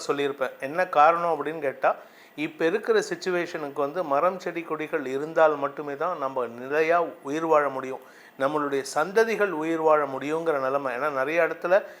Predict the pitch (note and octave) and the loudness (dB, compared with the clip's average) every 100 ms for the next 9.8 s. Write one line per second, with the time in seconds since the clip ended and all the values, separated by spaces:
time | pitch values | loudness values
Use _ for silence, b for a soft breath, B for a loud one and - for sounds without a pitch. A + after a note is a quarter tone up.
0 | B - C#3 C3 D#3 G#3+ A#3 G#3+ G3 F3+ | B -8 -2 0 4 6 8 6 4 0
1 | F3+ D#3 C#3+ C3 B2+ B2 A#2+ A#2 C3 C3+ | -2 -2 0 2 4 6 4 0 -4 0
2 | F#3 E3 - D#3+ D3+ C3+ E3+ F#3+ F3+ D#3+ | 4 4 4 -4 -2 -2 2 4 4 2
3 | D3 - C3 - D3 D#3+ E3 C#3 D3+ D#3+ | -6 -6 -10 -4 -2 0 0 -2 -4 -2
4 | C3+ C#3 D3 C3 C3+ B2 A#2+ - G#3 B | -2 0 0 -2 -4 -8 -10 -8 -8 B
5 | B B - B2 E3 F3 E3 E3+ E3+ C#3+ | B B 2 2 4 6 8 6 4 2
6 | B2 C3 C#3+ C#3+ C3 C3 F3+ - C3+ C#3 | 0 -2 2 2 2 -2 -10 -8 -4 -4
7 | C#3 C#3+ F3+ G3 F#3 E3 D3+ C#3+ C#3 G3+ | -2 -2 0 -2 0 0 2 2 2 0
8 | C#3+ C3 E3+ G3 F#3+ F#3 A3+ F3+ C#3+ C#3 | -2 -2 0 4 4 2 0 2 2 4
9 | F3 E3 D3 C#3 C#3+ C#3+ C#3+ G#3+ | 0 0 -2 -2 -4 -4 -4 -4